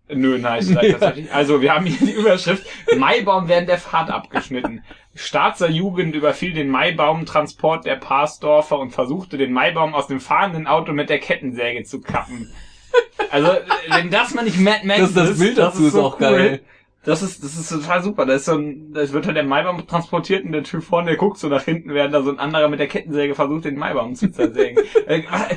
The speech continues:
Speaker 1: was ist das schon wieder für ein Mensch?
Speaker 2: Ja, auch geil. Äh, der Lenker des Nachläuferautos versuchte das zwar durch wildes Auslenken zu verhindern, schlussendlich brach der Baum aber in zwei Teile.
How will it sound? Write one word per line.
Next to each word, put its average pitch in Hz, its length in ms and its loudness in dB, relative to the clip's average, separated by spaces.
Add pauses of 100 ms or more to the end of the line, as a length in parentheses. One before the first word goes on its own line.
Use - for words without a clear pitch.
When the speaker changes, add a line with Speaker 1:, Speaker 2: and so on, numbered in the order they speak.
(960)
Speaker 1:
was 226 120 2
ist - 80 -8
das 302 140 2
schon 349 140 2
wieder 330 160 4
für 311 140 0
ein 320 100 0
Mensch? 453 1300 2 (320)
Speaker 2:
Ja, 214 140 6
auch 202 120 4
geil. 190 260 4
Äh, 175 180 4
der 165 180 2
Lenker 226 320 4
des 165 180 -2
Nachläuferautos 151 1080 2
versuchte 185 520 -2
das 180 260 -4
zwar 180 200 0
durch 165 260 0
wildes 285 400 4
Auslenken 196 640 2
zu 185 160 -2
verhindern, 185 580 4 (280)
schlussendlich 208 600 2
brach 185 300 4
der 156 100 4
Baum 165 260 6
aber 156 200 4
in 170 120 2
zwei 180 240 4
Teile. 143 500 2